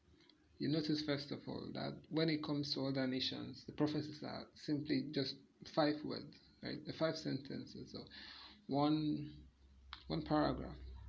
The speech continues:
you know, all of them, most of them, just small, small, short, short things. And then when it comes to Israel, he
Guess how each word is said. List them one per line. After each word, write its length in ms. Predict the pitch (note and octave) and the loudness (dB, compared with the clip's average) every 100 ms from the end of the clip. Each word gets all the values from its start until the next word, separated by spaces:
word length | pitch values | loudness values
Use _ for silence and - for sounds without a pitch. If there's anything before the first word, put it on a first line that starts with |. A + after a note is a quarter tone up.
| - | -12
you 120 | C#3+ C3+ | -8 -6
know, 100 | C3 | -2
all 160 | D3+ C#3 | 0 0
of 80 | - | -2
them, 100 | - - - - - - - | -12 -16 -20 -20 -20 -10 -2
most 260 | D#3+ - | -2 0
of 160 | D3 C2+ | -4 -6
them, 160 | - - - - - - - - | -10 -14 -18 -20 -20 -20 -20 -8
just 260 | D3+ F3+ - | 0 0 2
small, 220 | G3 G3 | 4 4
small, 240 | F#3+ B2+ | 4 0
short, 180 | - E3+ | 2 2
short 240 | - E3 - | 2 2 0
things. 280 | C3 - - - - - - | -2 -4 -12 -14 -14 -12 -2
And 180 | D3 | 2
then 420 | D#3 D#3+ D#3 D#3 - | 4 6 6 4 2
when 140 | D#3+ | 2
it 120 | D#3+ D3+ | 2 2
comes 300 | C3+ C#3 - | 0 -2 -2
to 220 | C3 C3 | 0 0
Israel, 400 | B2+ B2 A2+ A2+ | 0 -4 -4 -6
he 280 | A2+ C3+ - | -4 -4 -4